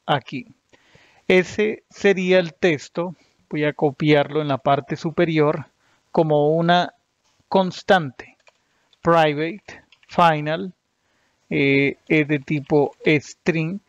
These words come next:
tipo static, no el tipo, sino este de marcador, podríamos decir, o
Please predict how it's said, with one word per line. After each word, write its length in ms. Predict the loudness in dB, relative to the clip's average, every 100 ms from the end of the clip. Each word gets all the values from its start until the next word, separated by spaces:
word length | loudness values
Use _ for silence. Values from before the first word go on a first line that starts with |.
| -20 _ _ _ _ _ _ _ _ _ _ _
tipo 360 | -2 0 2 0
static, 1300 | 0 -12 _ _ _ _ _ _ 2 2 2 -6 -16 -20 -8
no 200 | -2 0
el 140 | -2
tipo, 360 | -2 -2 2 -2
sino 340 | 0 0 2
este 600 | 2 0 -4 0 2 0 _ _ _
de 380 | -2 0 0 -2 -18 _ _ _ _ _ _ _ _ _ _ -20 _ 2
marcador, 720 | 4 4 0 -2 0 0 -2
podríamos 560 | -2 -2 0 0 -2 -2
decir, 460 | -4 -2 -2 -2 -4 -14 _ _ _ _ _ _ _ _ _ _ -4
o 560 | 2 4 4 0 -4